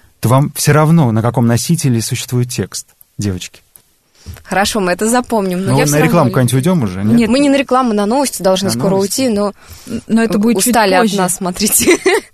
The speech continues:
Speaker 3: И раз мы уже заговорили о новостях, и сейчас о новостях я вас и
Speaker 1: Давайте.
Speaker 3: спрошу. Вы как-, какое-то время назад вы говорили о том, что у вас бывают целые периоды, когда вам совершенно не хочется читать новости, совершенно не хочется отслеживать какую-то ситуацию. Сейчас, судя по тому, о чем вы пишете для
Speaker 1: Мгм,
Speaker 3: газеты «Ру»,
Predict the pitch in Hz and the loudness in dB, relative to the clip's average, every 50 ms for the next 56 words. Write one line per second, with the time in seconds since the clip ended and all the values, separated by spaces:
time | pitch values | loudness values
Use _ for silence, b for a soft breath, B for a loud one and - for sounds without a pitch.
0 | _ _ _ - - - 240 247 208 - - - - 214 233 233 226 - 247 254 | _ _ _ -16 -4 0 0 0 0 -2 -4 -4 -2 0 0 0 0 2 2 2
1 | 254 233 214 214 214 208 233 240 240 247 226 202 196 202 202 202 202 - - 285 | 2 2 0 0 0 2 2 2 2 2 2 0 0 0 0 0 0 0 -2 -4
2 | 254 - - - - - - - - 226 226 - - - 196 202 202 196 - - | -2 -4 -6 -8 -8 -10 -8 -6 -4 -4 -4 -4 -2 -2 -2 0 -2 -2 -4 -4
3 | 233 - 220 202 196 208 190 - 202 190 170 - 220 220 208 - - 208 175 170 | -4 -4 -2 -2 -2 -2 -2 -2 -4 -4 -2 -2 0 0 0 0 -2 -2 -2 0
4 | 170 175 185 247 247 - 247 240 - 240 247 - 320 320 247 226 214 247 254 233 | 0 0 0 0 0 0 -2 -2 -2 -2 -2 0 0 0 0 0 2 2 2 4
5 | 220 214 208 208 208 277 349 - 247 220 202 220 240 247 254 247 208 - 240 240 | 4 4 2 2 2 0 -2 0 -2 -2 0 0 2 2 2 0 0 0 -2 -4
6 | - - 226 214 220 220 202 196 208 214 208 202 - - - 226 214 208 196 - | -4 -2 -2 -2 0 0 0 -2 0 0 0 -2 -2 -4 -2 0 0 0 -2 -2
7 | 226 247 277 240 202 190 190 196 202 202 196 180 - - 202 - - 226 208 185 | -2 -2 0 0 0 0 0 0 0 -2 -2 -2 -4 -4 -4 -4 -2 0 0 0
8 | 170 165 147 - 156 147 - - - - - - - - 175 - - 180 185 165 | 0 -2 -4 -6 -8 -10 -8 -10 -12 -12 -14 -8 -6 -6 -6 -4 -2 -2 -2 -2
9 | - - - - 202 202 - - 233 233 226 214 202 175 - 202 196 - - - | -4 -6 -4 -2 0 0 2 2 4 4 6 4 4 2 0 -4 -6 -4 -4 -4
10 | 190 180 - - 208 196 185 - - 175 180 - - - - - 220 202 190 - | -4 -4 -4 -4 -4 -4 -4 -6 -10 -12 -12 -10 -10 -12 -8 -4 -4 -2 -2 -4
11 | - 165 B B B B B - - - 285 320 - - 254 214 208 - 214 - | -6 -8 B B B B B -8 -4 -2 0 0 0 2 2 2 2 0 0 0
12 | 214 214 220 208 180 156 B B B B B - - 202 - - 277 247 208 175 | 2 4 4 4 2 0 B B B B B -4 -4 -2 0 2 2 4 4 2
13 | 185 175 - 190 165 - 165 - - - 170 160 160 170 175 175 - 175 175 170 | 2 -2 -2 -4 -4 -4 -6 -8 -6 -6 -4 -4 -2 -2 -2 0 0 0 0 0
14 | 180 - - 202 202 233 277 | -2 -2 -2 -2 0 0 0